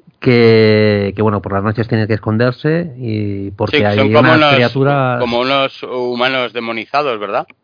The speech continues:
Speaker 1: Sí, sí, sí. Recuerda, incluso le puede recordar a,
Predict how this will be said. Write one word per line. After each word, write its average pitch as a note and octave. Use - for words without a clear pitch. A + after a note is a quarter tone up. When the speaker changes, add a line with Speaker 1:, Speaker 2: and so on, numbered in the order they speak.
Speaker 1:
Sí, F3+
sí, E3+
sí. D#3+
Recuerda, D#3
incluso C#3
le C3
puede F3
recordar C#3+
a, C3